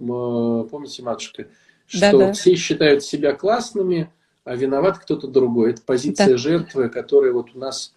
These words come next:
Speaker 1: присутствует у всех. А, я
Speaker 2: Просто
Speaker 1: могу сказать,
Speaker 2: что
Speaker 1: что
Speaker 2: мало
Speaker 1: я видел.
Speaker 2: времени, мало времени же было ещё как,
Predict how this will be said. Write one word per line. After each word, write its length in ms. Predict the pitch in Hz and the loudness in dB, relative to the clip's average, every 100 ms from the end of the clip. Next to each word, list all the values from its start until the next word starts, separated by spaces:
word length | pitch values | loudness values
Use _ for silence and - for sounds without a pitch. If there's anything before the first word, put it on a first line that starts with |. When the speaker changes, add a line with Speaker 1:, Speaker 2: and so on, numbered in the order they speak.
| _ _ - | _ _ -4
Speaker 1:
присутствует 680 | 131 - 143 139 - 123 117 | -2 -2 -4 -8 -2 -2 0
у 60 | 120 | -4
всех. 480 | - 107 - - _ _ - - - - - | -2 -4 -4 -12 _ _ -20 -20 -20 -20 -6
А, 420 | 127 135 135 - - - _ - | 0 4 4 2 -4 -20 _ -6
я 220 | 120 233 | 6 8
Speaker 2:
Просто 20 | |
Speaker 1:
могу 240 | 214 180 370 | 8 6 6
сказать, 320 | - 165 262 | 6 8 8
Speaker 2:
что 20 | |
Speaker 1:
что 200 | 247 285 | 8 8
Speaker 2:
мало 0 | |
Speaker 1:
я 220 | 277 247 | 10 8
видел. 400 | 214 247 302 285 | 6 6 8 8
Speaker 2:
времени, 380 | 247 220 196 202 _ - - _ | 8 6 2 -2 _ -20 -20 _
мало 380 | 208 233 233 185 | -2 2 4 2
времени 520 | 175 226 247 196 185 170 | 0 -4 -4 -4 -6 -8
же 160 | 170 | -12
было 320 | 170 190 175 | -8 -6 -4
ещё 380 | 170 175 - 180 | -8 -10 -10 -10
как, 200 | - 180 | -8 -10